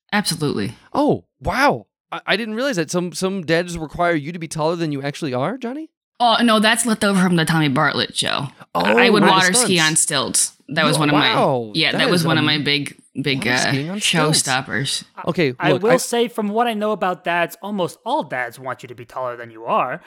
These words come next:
Speaker 3: But I should say, I failed to look inward on this journey. I see you bending over backwards for us, kinda like my, um, my dear brother Slinky Doohickey here. So I appreciate the way you've been contorting yourself,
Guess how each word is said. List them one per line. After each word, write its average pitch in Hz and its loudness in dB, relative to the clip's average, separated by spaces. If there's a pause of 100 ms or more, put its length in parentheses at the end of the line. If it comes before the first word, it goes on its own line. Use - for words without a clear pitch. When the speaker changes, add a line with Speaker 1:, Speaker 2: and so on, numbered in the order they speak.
(360)
Speaker 3:
But 240 0 (340)
I 247 0
should 285 -6
say, 233 0 (260)
I 269 2
failed 220 -4
to 196 -6
look 180 -6
inward 160 -6 (160)
on 170 -4
this 165 -8
journey. 170 -6
I 175 0
see 226 -6
you 190 -4
bending 170 -4
over 156 -2
backwards 160 -4
for 175 0
us, 170 2
kinda 190 -2
like 160 -4
my, 139 -6
um, 131 -8
my 156 -6
dear 170 -4
brother 143 -6
Slinky 156 -10
Doohickey 135 -8
here. 120 -8 (340)
So 196 0
I 202 6
appreciate 226 0
the 190 -2
way 165 0
you've 151 -8
been 151 -6
contorting 202 -2
yourself, 165 -4